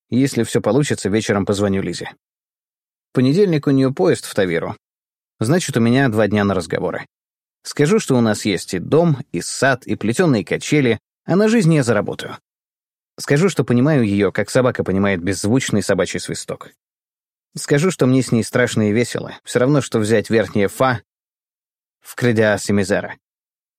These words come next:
Это мало кому удается, большинство сбивается на фальцет.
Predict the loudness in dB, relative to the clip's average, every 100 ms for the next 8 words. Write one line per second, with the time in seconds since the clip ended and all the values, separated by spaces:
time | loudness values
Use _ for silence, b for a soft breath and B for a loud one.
0 | _ _ _ 0 2 4 2 2 2 2
1 | 2 0 -4 -4 0 -2 2 0 2 2
2 | 2 2 -2 0 -2 -4 -10 -12